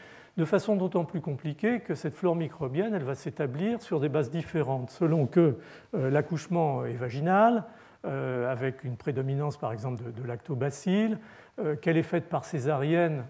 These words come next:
où ça va plutôt refléter la flore cutanée avec laquelle l'enfant va être, euh, immédiatement, euh, en contact. Elle dépend du mode d'alimentation du nourrisson, au sein, au biberon, de l'environnement dans lequel, euh, il évolue, un environnement hospitalier, des antibiotiques,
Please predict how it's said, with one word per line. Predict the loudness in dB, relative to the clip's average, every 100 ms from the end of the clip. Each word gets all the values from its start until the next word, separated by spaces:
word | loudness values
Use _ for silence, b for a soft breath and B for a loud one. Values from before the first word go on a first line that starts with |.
| -4
où | -4 -4
ça | -6
va | -6
plutôt | -6 -6 -4
refléter | -2 -2 -4 -6 -2 -2
la | -4
flore | -6 -8 -8
cutanée | -8 -2 2 2 2
avec | 0 -2
laquelle | -4 -6 -4 -4
l'enfant | -4 -4 -6 -4 -2
va | -2 -4
être, | -6 -8 -8
euh, | -6
immédiatement, | -4 -4 -4 -4 -2 -4 -4 B B B -4
euh, | -2 -2
en | -4
contact. | -2 -2 4 6 6 4 B B B
Elle | -2 0
dépend | 2 2 2
du | 4
mode | 2 4
d'alimentation | 4 2 0 0 -2 -2 -4
du | -2
nourrisson, | -2 -2 -4 -2 0 0 0
au | -2
sein, | -4 -2 0 2 0
au | -2
biberon, | -2 -2 -2 0 2
de | 2
l'environnement | 2 2 2 2 4 4 2 2
dans | 0
lequel, | -2 -2 -2
euh, | -2 -4 -4
il | -4
évolue, | -2 -2 0 0 0
un | -2
environnement | -4 -4 -4 -2 -4
hospitalier, | -4 -6 -2 0 2 2
des | 0
antibiotiques, | -2 -4 -4 -2 -4 -2 -2 -2 -4